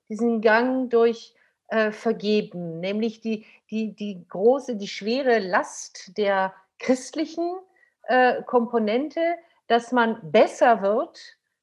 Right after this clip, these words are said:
wenn man diesen Weg des, des Vergebens geht. Und dass, dass man sein Gesicht nicht verliert, wenn man niederkniet, ist etwas, was, äh, wenn ich mich nicht täusche,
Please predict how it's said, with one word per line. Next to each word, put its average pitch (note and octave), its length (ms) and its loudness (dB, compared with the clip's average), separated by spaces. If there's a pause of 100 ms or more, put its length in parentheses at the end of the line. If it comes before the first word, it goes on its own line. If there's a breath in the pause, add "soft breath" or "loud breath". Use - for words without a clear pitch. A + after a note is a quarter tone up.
(140)
wenn A#3 200 2
man A#3 440 2 (400)
diesen A3+ 320 0
Weg G#3+ 400 0
des, - 340 -10
des G3+ 240 -4
Vergebens F#3+ 540 -6
geht. F3 400 -12 (260 loud breath)
Und A3+ 380 -2
dass, - 460 -2
dass G#3+ 180 -4
man A3 240 0 (120)
sein G#3 380 0
Gesicht G3+ 400 -6
nicht - 220 -4
verliert, A3 800 0 (200)
wenn G3+ 140 -4
man F#3+ 200 -2
niederkniet, A#3+ 880 -2 (480)
ist A3 160 -4
etwas, A#3+ 440 4
was, - 480 0 (460)
äh, A3 300 4 (160)
wenn G3+ 240 2
ich F#3 100 -8
mich G#3+ 160 -4
nicht G#3 220 -8
täusche, C#4 520 2